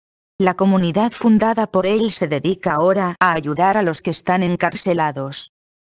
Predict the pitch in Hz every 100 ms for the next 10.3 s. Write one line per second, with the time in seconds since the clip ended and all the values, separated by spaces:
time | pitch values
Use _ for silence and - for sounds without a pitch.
0 | _ 220 233 247 226 - 170 - 190 190
1 | 208 208 185 170 170 156 143 147 156 -
2 | 117 117 - _ - - 196 - 226 190
3 | 190 - 131 - 180 185 185 180 165 175
4 | 185 180 156 160 185 180 185 190 180 196
5 | 175 185 214 220 202 - 180 175 - 208
6 | 214 202 180 156 147 196 185 175 165 -
7 | 175 156 143 135 139 - - _ - 196
8 | - 262 247 262 185 196 185 175 165 156
9 | - 208 196 220 202 - 175 160 - 147
10 | 165 143 135